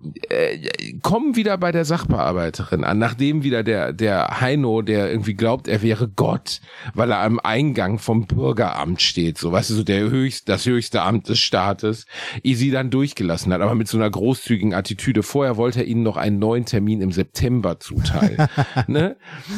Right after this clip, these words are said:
Speaker 1: Erst mit der Argumentation, dass sie jetzt in den Sommerurlaub fahren wollen mit ihrem Kind und so und es deswegen nicht geht,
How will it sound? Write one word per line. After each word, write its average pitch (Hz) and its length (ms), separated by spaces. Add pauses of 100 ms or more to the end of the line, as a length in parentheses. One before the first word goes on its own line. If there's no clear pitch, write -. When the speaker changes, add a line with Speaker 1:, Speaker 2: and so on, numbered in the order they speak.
(140)
Speaker 1:
Erst 151 320
mit 151 160
der 135 100
Argumentation, 135 760
dass 123 180
sie 120 80
jetzt 120 180
in 123 60
den 127 160
Sommerurlaub 92 600
fahren 98 320
wollen 87 280
mit 90 120
ihrem 95 220
Kind 113 280
und 110 140
so 110 180
und 107 140
es 101 140
deswegen 104 480
nicht 95 220
geht, 104 340